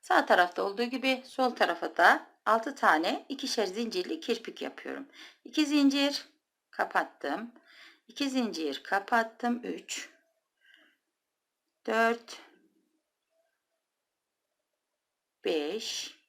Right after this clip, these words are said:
ve sonuncu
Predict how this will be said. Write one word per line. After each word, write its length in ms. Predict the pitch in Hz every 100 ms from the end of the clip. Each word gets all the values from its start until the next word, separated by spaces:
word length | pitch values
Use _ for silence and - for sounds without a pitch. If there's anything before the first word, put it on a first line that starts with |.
| _ _ -
ve 280 | 208 208 233 - _ _ _ _ _ _
sonuncu 840 | - - - 196 160 156 - 214